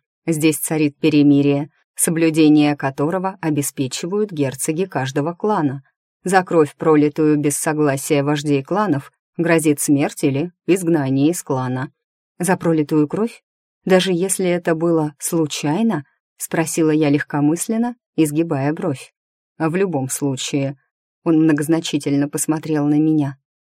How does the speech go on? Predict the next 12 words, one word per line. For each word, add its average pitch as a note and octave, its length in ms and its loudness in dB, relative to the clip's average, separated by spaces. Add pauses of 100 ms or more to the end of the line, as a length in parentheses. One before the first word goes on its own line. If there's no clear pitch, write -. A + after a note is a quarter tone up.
(240)
«У F3 140 2
тебя D#3 260 2
есть D3 420 0
планы, C#3 520 0 (120)
о F3 120 0
которых D3 420 -2
мне D3+ 260 2
нужно C#3 380 0
знать?» C#3 400 -2 (420)
«Мне G#3+ 240 2
просто C#4 360 0
интересно, F#3+ 760 -2